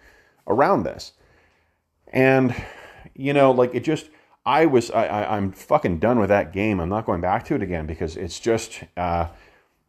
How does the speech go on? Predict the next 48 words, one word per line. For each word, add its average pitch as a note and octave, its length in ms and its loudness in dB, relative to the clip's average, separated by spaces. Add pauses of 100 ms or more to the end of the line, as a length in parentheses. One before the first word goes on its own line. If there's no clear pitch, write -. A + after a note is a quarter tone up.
trying C3+ 460 0
to C3+ 200 0
have, A2+ 500 0
trying C3+ 180 -8
to B2 80 -6
guess A2 440 0
the - 100 -8
specific A#2 680 -6
thing G#2 300 -2
I'm F#2 100 -4
supposed G#2 440 -2
to F2 80 -4
do A2+ 240 2
without G2+ 320 2
any G2 360 -6 (440)
feedback A2+ 480 2
from F#2 160 -4
the E2+ 80 -4
game. A2+ 260 -2
Like, F#2 140 -4
I A#2 80 0
can D3 100 -2
go F3+ 160 4
online, A2+ 380 0
I C#3 60 0
suppose, D3+ 380 -2
and, A#2 160 -6
and G2 140 -6
find F#2+ 300 -2
out A#2 260 2 (320)
what A2 160 6
I A2+ 80 4
should A2 160 -6
be G2 100 -4
doing G2 300 0
and A#2 100 -2
whatnot, C3+ 320 -4
but G#2 160 -2
I'm F#2 140 -4
not C3 160 0
interested A#2+ 360 -2
in F#2+ 100 0
beating G#2+ 260 0
this E2+ 140 -4
game. G#2+ 240 0
Like, E2 120 -4
it E2+ 60 -6
doesn't, G2 340 0